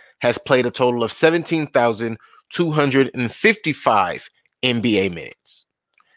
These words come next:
Keep in mind, Markieff has played more games, but Marcus has played more minutes.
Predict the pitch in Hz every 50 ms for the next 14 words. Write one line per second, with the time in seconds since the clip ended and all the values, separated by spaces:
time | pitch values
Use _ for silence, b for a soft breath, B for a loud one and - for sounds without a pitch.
0 | _ _ _ - - 196 202 196 190 190 175 170 170 170 170 160 147 131 120 117
1 | 117 117 117 - - - 180 185 - 165 147 - - - - 147 143 139 127 113
2 | 117 120 123 113 104 92 120 123 127 120 110 107 101 - 95 101 87 95 113 120
3 | 117 - 127 113 - 113 95 - - - - 107 104 95 73 87 92 87 82 80
4 | 82 90 82 - - _ - - - - -